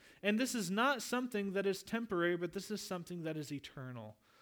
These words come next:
The peace with God we have is a peace that we have forever.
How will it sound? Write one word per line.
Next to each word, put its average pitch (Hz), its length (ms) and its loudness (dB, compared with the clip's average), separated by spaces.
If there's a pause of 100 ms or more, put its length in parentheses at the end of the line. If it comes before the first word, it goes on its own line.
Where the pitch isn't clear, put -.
(180)
The 143 80 -6
peace - 360 -2
with 190 180 -4
God 185 260 2
we 190 120 0
have 180 300 0
is 156 120 -6
a 143 60 -6
peace 208 400 -8
that 175 180 -4
we 175 120 -2
have 139 460 -8 (240)
forever. 160 800 -4